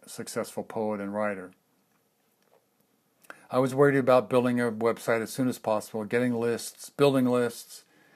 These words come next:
having an online presence, et cetera, et cetera, before there was even enough interest to justify them. This pressure from the story I created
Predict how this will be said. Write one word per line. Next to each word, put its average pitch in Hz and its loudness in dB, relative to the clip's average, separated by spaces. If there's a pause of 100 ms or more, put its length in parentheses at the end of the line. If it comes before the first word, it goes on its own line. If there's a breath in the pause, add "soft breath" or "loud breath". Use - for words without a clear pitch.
(200 soft breath)
having 127 2
an 120 0
online 120 0
presence, 123 0
et 101 -12
cetera, 110 -4
et 98 -12
cetera, - -10 (680)
before 165 8
there 139 8
was 117 0
even 123 0
enough 113 -4
interest 113 -6
to 107 -10
justify 113 0
them. 90 -14 (1400)
This 147 -2
pressure 156 6
from 117 -2
the 110 -2
story 160 6
I 104 2
created 101 -6